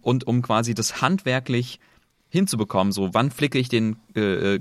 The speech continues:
Analogstick nach links, wann nach rechts, wann mache ich das, das, das, das Timing davon, wann werfe ich die Karte so und so, ähm,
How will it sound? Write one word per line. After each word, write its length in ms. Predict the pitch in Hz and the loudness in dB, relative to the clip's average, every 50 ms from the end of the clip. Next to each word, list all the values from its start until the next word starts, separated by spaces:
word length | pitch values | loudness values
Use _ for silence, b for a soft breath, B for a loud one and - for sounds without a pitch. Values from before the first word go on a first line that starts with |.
| - - - | -4 -4 -2
Analogstick 580 | 107 110 107 110 120 127 - - - 113 - | 0 0 0 0 0 -2 -4 -2 -4 -2 -2
nach 160 | 104 92 - | -2 -4 -2
links, 340 | 131 156 180 196 180 - - | 0 0 0 0 0 -2 -2
wann 140 | - 110 117 | -2 0 0
nach 220 | 110 104 104 - | 0 -2 -2 -2
rechts, 300 | 139 165 165 - - - B B B B B B | -2 -2 -2 -2 -6 -8 B B B B B B
wann 260 | - 113 117 120 120 120 | -2 0 2 2 2 2
mache 180 | 113 110 117 | 0 -2 -2
ich 80 | 107 - | -4 -2
das, 180 | 139 147 135 - | -2 -2 -2 -2
das, 180 | - 107 - | -4 -6 -4
das, 200 | - 160 185 170 - | 0 0 0 0 0
das 160 | 123 113 - | -2 -4 -4
Timing 380 | - - 123 127 120 113 107 101 | -2 -2 0 0 2 0 0 0
davon, 560 | - 151 185 185 - 175 170 170 165 165 135 | 0 0 0 0 0 0 0 0 0 0 0
wann 180 | 117 117 113 | 0 0 0
werfe 220 | 107 117 117 117 123 | 2 0 0 0 -2
ich 60 | 120 | -4
die 80 | 117 117 | -6 -4
Karte 280 | - 113 98 95 107 | 0 0 0 0 0
so 200 | 101 101 117 117 | -2 -2 0 0
und 100 | 101 110 | 0 0
so, 240 | 98 - 180 190 185 B B B B B B B B B - | -2 0 0 0 0 B B B B B B B B B -4
ähm, 460 | 117 117 120 117 117 117 117 113 | -2 0 0 0 0 0 -2 -2